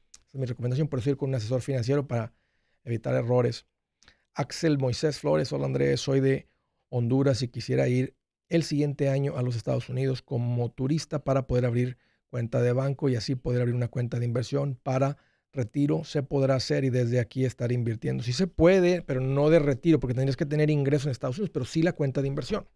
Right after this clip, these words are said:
O sea, ya teniendo la cuenta en Estados Unidos, se abre la cuenta, este, el otro tipo de cuenta,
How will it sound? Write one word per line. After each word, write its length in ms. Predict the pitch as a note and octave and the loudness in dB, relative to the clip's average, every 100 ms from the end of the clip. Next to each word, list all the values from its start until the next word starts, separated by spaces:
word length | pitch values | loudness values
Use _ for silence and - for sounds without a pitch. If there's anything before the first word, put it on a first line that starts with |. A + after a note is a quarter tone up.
| _ | _
O 20 | _ | _
sea, 100 | C3 | -2
ya 120 | C#3 | -2
teniendo 340 | G3+ G3+ G#3 | 0 0 0
la 120 | F#3 | -2
cuenta 300 | D3+ E3 E3+ | -2 -4 -2
en 60 | D#3+ | -4
Estados 340 | C3 D3 C#3+ | -4 -4 -6
Unidos, 360 | C3+ C#3 F#3+ - _ - - _ _ | -4 -4 -4 -6 _ -20 -20 _ _
se 140 | - B2 | -6 -2
abre 160 | B2 | 2
la 140 | C3 A#2+ | 2 0
cuenta, 560 | B2+ B2 C#3 C3 C3 | -4 0 0 2 0
este, 580 | C3 E3 A#2 - B2 B2+ | -4 -8 -10 -10 -6 -2
el 100 | B2 | -2
otro 180 | C3 C3 | -2 0
tipo 260 | C3+ C#3+ | -2 0
de 100 | C#3+ | 0
cuenta, 380 | C#3+ C#3+ C3 F#3+ | 2 0 -2 -6